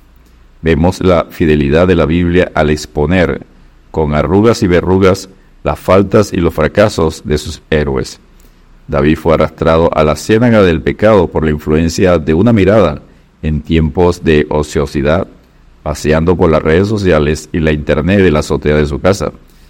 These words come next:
Segundo Samuel once dos. Pero David no ha sido el único. Eva vio antes de tomar el fruto prohibido, Génesis tres seis. La recaída de Lot comenzó cuando vio y fue poniendo sus tiendas hasta Sodoma.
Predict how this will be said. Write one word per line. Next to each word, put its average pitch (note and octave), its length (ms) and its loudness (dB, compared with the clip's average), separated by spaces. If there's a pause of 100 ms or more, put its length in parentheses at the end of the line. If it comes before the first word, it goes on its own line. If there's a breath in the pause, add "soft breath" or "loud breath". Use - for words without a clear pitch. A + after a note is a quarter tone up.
Segundo D#2 380 -2
Samuel D2+ 460 0 (280)
once C#2+ 260 -4
dos. E2+ 380 -2 (1120 soft breath)
Pero G2+ 180 4
David G2+ 400 4
no A2 180 0
ha F2 40 0
sido F2+ 280 0
el D#2+ 80 0
único. A#2+ 440 -2 (220)
Eva F#2 420 4
vio F2 320 0
antes G2 340 0
de G#2+ 80 2
tomar F2 280 0
el E2+ 100 0
fruto D#2+ 460 0
prohibido, C#2+ 720 0
Génesis D2 460 -4
tres C#2 240 -2
seis. - 460 -2 (680 soft breath)
La D2+ 160 -6
recaída D2+ 480 2
de D#2+ 120 2
Lot D#2+ 240 0
comenzó E2 440 -2
cuando E2+ 340 0
vio F#2+ 340 2 (300)
y D2+ 60 -4
fue D2+ 260 -2
poniendo E2 420 0
sus D2+ 240 -6
tiendas D#2 640 0 (320)
hasta - 280 -4
Sodoma. E2 540 0